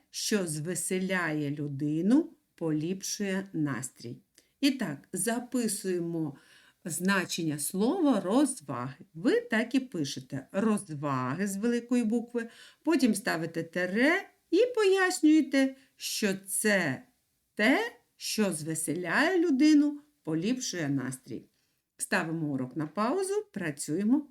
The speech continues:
акуратно. І так, слідуючий робочий ряд. Зараз перед вами будуть з'являтися слова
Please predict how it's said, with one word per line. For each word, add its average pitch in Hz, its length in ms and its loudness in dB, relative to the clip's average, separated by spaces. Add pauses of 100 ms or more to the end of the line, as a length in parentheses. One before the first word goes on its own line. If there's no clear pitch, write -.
акуратно. 147 680 -6 (3500)
І 240 140 4
так, 180 400 -4 (1120)
слідуючий 262 840 2
робочий 220 500 2
ряд. - 300 -4 (200)
Зараз 233 720 0
перед 180 320 -4
вами 254 440 4
будуть 202 460 0
з'являтися 180 880 -2
слова 185 760 -2